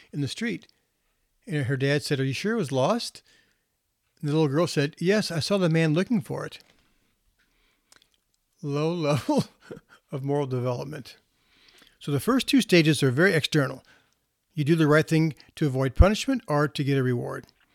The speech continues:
The third one is also a very external one, which is I do something to please other people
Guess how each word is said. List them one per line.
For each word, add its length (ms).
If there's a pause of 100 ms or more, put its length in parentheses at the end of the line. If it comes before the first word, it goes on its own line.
(480)
The 100
third 280
one 160
is 120
also 380
a 100
very 280
external 440
one, 180
which 180
is 120
I 120
do 200
something 360
to 120
please 460
other 220
people 440